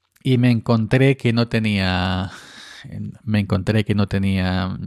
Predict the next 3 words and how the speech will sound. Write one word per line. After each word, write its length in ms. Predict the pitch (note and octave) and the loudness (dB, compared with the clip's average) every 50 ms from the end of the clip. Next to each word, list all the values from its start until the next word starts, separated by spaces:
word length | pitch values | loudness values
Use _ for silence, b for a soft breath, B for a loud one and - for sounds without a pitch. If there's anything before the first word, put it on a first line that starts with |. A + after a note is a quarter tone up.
| - - - - | -14 -16 -16 -14
mm, 540 | A#2+ A2 G2 F#2 G2 F#2+ F#2+ F#2+ G2+ G#2+ G#2 - _ _ B B B B B B B B B B B B B B - | -12 -10 -8 -8 -8 -8 -8 -8 -10 -10 -12 -14 _ _ B B B B B B B B B B B B B B -12
el 560 | - - - - - - - G#2 A2 F#2+ - - | -8 -6 -6 -6 -6 -6 -6 -6 -6 -6 -4 -2
Hindenburg. 460 | D3 C3 A2 F#2+ F2 - - - | 0 0 0 0 -2 -4 -8 -12